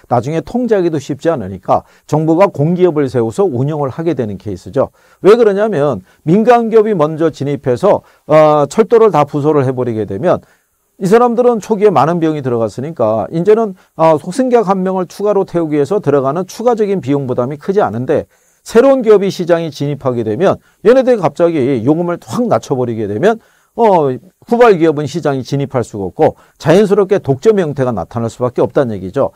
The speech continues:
그래서 그런 걸 피하기 위해서 정부가 공기업을 세워서 철도 산업이나 통신 사업 등을 운영하고 있다라고 생각하시면 될 거예요. 그 다음에 이제 정보의 비대칭성이라는 게 있죠. 정보가 부족해서 나타나는 현상이죠.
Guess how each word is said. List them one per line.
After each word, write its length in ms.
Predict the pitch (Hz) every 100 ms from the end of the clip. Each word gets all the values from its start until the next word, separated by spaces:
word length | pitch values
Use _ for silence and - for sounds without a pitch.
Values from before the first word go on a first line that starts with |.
| _
그래서 180 | - 175
그런 280 | 175 165 196
걸 180 | 196 170
피하기 360 | - 147 123 113
위해서 340 | 110 147 220 - _ _
정부가 580 | 156 160 165 180 117 110 _
공기업을 560 | - 160 175 175 156 151
세워서 480 | 131 120 110 175 220 _ _
철도 320 | - 214 214
산업이나 520 | 160 143 117 107 131
통신 400 | 147 - 190 180
사업 200 | 143 110
등을 220 | - 143 165
운영하고 460 | 123 147 156 107
있다라고 340 | 95 87 95 123
생각하시면 540 | 143 135 135 143 127
될 140 | 107
거예요. 500 | 92 113 95 113 208 - _ _ -
그 100 | 175
다음에 220 | 240 247
이제 440 | 165 151 151 170 - _ _ -
정보의 480 | 160 196 202 202
비대칭성이라는 1080 | 165 165 165 135 135 165 151 165 143 117 110
게 100 | 95
있죠. 340 | 95 - 131 - _ _ _ _ -
정보가 480 | - 170 202 220 254
부족해서 580 | - 147 196 - 185 175
나타나는 580 | 139 127 139 127 180 190
현상이죠. 640 | 156 127 120 95 71 62